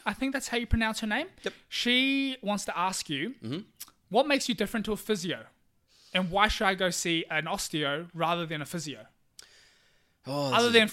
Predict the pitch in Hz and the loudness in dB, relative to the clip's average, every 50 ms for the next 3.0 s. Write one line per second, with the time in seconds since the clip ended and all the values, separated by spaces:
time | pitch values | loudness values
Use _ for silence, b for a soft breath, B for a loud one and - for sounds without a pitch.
0 | - 196 170 190 185 175 - 190 175 175 170 165 151 143 165 170 170 - - 143 | 0 0 2 2 2 2 2 0 -2 0 0 -2 -2 0 0 0 0 0 -4 -6
1 | 190 214 - - - - 156 165 175 151 180 165 196 226 - - - - 170 165 | -8 -8 -10 -10 -8 0 4 6 8 8 8 6 4 4 0 -4 -4 0 2 4
2 | 185 208 226 226 220 214 220 214 208 226 220 - - 403 190 160 - 110 92 | 6 6 6 8 8 8 8 8 8 8 6 6 6 6 6 6 6 4 -2